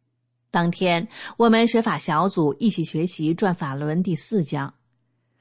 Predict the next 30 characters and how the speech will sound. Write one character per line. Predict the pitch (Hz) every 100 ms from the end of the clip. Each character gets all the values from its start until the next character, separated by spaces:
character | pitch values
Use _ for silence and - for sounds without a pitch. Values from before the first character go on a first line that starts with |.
| _
师 | - - 330
父 | 262
在 | 220 185
转 | 247 196
法 | 156
轮 | 135 143
中 | 160 160
说， | - 147 147 - _ _ _ _ _ _ _ _ _ _ _
修 | - 269 247
炼 | 226 175 170
就 | 233
得 | 170
在 | 139 165
这 | 160 170 147
磨 | 180 175
难 | 202
中 | 143 147
修 | 139 151
炼， | 151 156 143 - _ _ _ _ _
看 | - 247
你 | 185 160
七 | - 240
情 | 180 160
六 | 196 156
欲 | 156 170 -
能 | - 180
不 | 220 214
能 | 127
割 | 139 175 175
舍， | - 147 139